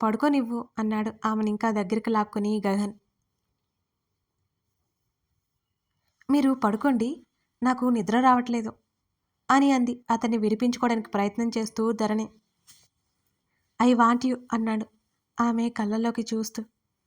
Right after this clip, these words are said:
"ఇప్పుడా?" అని అడిగింది ఆశ్చర్యంగా.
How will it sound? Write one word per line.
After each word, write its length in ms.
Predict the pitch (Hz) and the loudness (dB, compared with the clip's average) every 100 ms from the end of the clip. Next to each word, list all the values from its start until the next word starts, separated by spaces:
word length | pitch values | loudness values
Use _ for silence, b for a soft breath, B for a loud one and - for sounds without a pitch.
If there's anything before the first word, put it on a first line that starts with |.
| _ _ _ _ _ _ _ _ _ _ _ _ _ _ _ _ _ 247 | _ _ _ _ _ _ _ _ _ _ _ _ _ _ _ _ _ -6
"ఇప్పుడా?" 600 | 240 302 302 277 240 - - | 0 4 6 4 2 -6 -2
అని 180 | 240 | 0
అడిగింది 480 | 240 226 220 233 - 208 | 0 0 -4 -4 -6 -4
ఆశ్చర్యంగా. 560 | 208 214 240 226 220 | -4 -4 -4 -4 -6